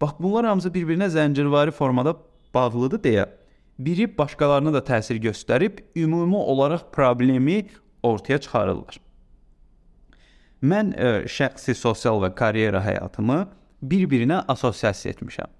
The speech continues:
Bunu necə etmişəm? Yəni, mənim gedib hansısa kofe shopda oturub kofe içməyim, sinif yoldaşlarımın dəvəti ilə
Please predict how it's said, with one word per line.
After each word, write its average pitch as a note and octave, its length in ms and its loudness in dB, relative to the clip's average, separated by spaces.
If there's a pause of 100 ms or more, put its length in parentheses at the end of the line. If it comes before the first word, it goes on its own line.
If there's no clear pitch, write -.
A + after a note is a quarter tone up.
(160)
Bunu G3 200 2
necə G#2+ 240 0
etmişəm? - 320 -8 (360)
Yəni, C#3+ 400 0 (260)
mənim F#3 420 2
gedib C#3+ 320 -2
hansısa C#3 480 -2
kofe C3 260 -2
shopda - 380 -2
oturub - 460 -6
kofe A#2 340 -2
içməyim, F#2+ 540 -2 (600)
sinif F#3+ 300 -2
yoldaşlarımın B2 720 2
dəvəti A2+ 480 0
ilə G#2+ 140 0